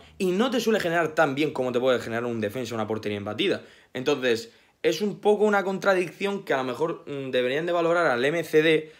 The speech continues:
que a lo mejor, pues, la porte-, las porterías imbatidas y tal,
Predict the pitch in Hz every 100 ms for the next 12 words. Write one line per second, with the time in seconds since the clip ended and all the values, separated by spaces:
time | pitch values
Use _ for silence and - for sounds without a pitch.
0 | _ _ _ _ - - _ - 123 120
1 | 117 151 - 113 110 107 - - - 127
2 | 127 123 120 120 123 120 110 120 123 135
3 | 170 156 156 151 143 156 147